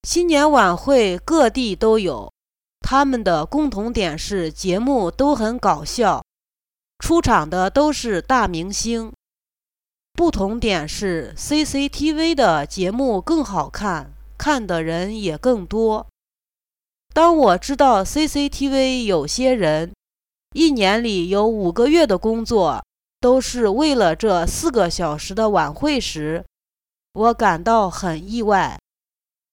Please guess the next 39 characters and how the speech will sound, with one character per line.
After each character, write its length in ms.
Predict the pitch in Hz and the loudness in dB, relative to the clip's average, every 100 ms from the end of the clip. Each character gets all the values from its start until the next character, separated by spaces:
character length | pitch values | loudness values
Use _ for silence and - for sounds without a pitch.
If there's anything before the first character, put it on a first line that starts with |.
| _ | _
正 320 | - 320 262 214 | 2 4 4 0
因 240 | 269 269 | 0 2
为 260 | 269 220 160 | 4 2 0
如 260 | 165 190 | -2 -2
此， 460 | - - 160 110 - _ _ _ _ _ - | -2 -4 -6 -10 -14 _ _ _ _ _ 0
当 200 | - 302 | 2 4
我 260 | 247 170 | 4 4
知 200 | 170 247 | 2 -2
道 320 | 262 240 190 185 | 4 6 6 2
它 280 | 226 254 | 2 2
是 300 | 247 262 208 | 2 -2 -2
世 180 | 190 269 | -2 -4
界 280 | 240 277 214 | 0 2 2
上 340 | - 175 170 | 0 -2 -2
最 240 | 175 294 254 | -4 -2 2
大 240 | 294 262 | 4 4
的、 320 | 170 139 104 - _ _ _ - | 2 -4 -6 -14 _ _ _ -12
收 260 | - 285 277 | 2 2 4
看 340 | 254 269 190 | 2 2 2
人 300 | 180 180 220 | 0 -2 -4
数 300 | - 285 196 | -2 -2 -2
最 260 | 277 285 240 | -2 -2 0
多 180 | 311 | 2
的 320 | 277 220 151 160 | 4 4 2 0
新 240 | - 247 | -4 -4
年 220 | 220 190 | -2 -2
晚 240 | 208 165 156 | 0 -2 -4
会 240 | 240 233 | -2 -2
时， 480 | 185 - 156 156 156 - _ _ _ _ | -2 -8 -8 -8 -10 -16 _ _ _ _
就 340 | - 214 196 | -2 2 2
一 160 | 226 311 | 2 0
点 180 | 214 175 | 2 2
儿 180 | 185 214 | 0 -2
也 160 | 180 | -4
不 200 | 156 247 | -4 -4
感 240 | 202 160 147 | -2 -4 -4
到 160 | 180 | -6
意 220 | 190 190 165 | -6 -6 -4
外。 340 | 170 156 | -4 -4